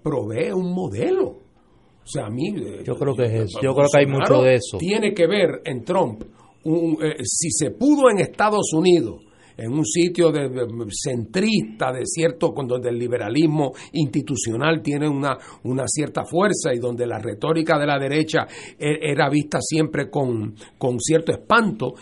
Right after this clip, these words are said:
Speaker 1: y de momento el que Trump haya aparecido como una figura, eh, líder en el mundo norteamericano ha servido para envalentonar, eh, una retórica como la de, como la de, como la de Bolsonaro. Otra vez,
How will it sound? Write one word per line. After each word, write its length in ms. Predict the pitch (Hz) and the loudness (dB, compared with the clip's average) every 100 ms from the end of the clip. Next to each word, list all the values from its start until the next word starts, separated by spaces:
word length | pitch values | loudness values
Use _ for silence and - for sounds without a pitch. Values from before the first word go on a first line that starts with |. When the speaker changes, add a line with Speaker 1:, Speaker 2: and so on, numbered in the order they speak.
| - - | -20 -8
Speaker 1:
y 120 | - | -4
de 100 | 120 | -4
momento 500 | 107 - 370 381 214 | -4 0 0 2 2
el 160 | 156 - | 0 -2
que 140 | - | -8
Trump 360 | - 180 262 214 | 0 2 2 0
haya 240 | 220 247 | 2 2
aparecido 680 | 220 180 139 190 285 247 - | 2 0 -2 -2 0 0 -2
como 220 | 127 120 | -6 -4
una 340 | 147 196 196 | -2 0 0
figura, 960 | 156 147 170 220 196 170 151 131 123 113 | 0 0 0 0 2 4 4 2 -2 -4
eh, 220 | 113 110 117 | -4 -4 -2
líder 520 | 165 262 226 160 135 | 2 2 4 2 2
en 120 | 127 | 0
el 140 | 127 | 0
mundo 280 | 120 160 175 | 2 2 4
norteamericano 840 | 170 165 170 170 165 240 262 180 - - - - | 2 2 2 2 2 2 2 0 -4 -12 -20 -2
ha 120 | 143 | 0
servido 640 | - 202 156 143 156 - | 2 0 2 2 2 0
para 280 | - 185 156 | 0 0 2
envalentonar, 960 | 147 135 135 135 139 - 131 110 151 254 320 - - - | 0 0 0 0 -2 -2 -4 -2 -2 -2 -4 -10 -20 -8
eh, 260 | 127 123 131 | -4 -4 -4
una 320 | 123 151 165 | -2 0 2
retórica 600 | 160 151 160 214 - 185 | 0 0 0 0 -2 -4
como 240 | 156 143 | -2 0
la 160 | 139 123 | 0 0
de, 360 | 123 120 120 110 | 0 -2 -4 -6
como 240 | 123 117 | -4 -2
la 160 | 117 110 | -2 -4
de, 260 | 110 101 | -4 -6
como 220 | 98 117 117 | -8 -6 -4
la 80 | |
de 100 | 113 | -4
Bolsonaro. 560 | 113 117 - 139 185 135 - - | -4 -4 -2 0 2 0 -4 -6
Otra 260 | 143 165 160 | 0 4 4
vez, 220 | 175 | 4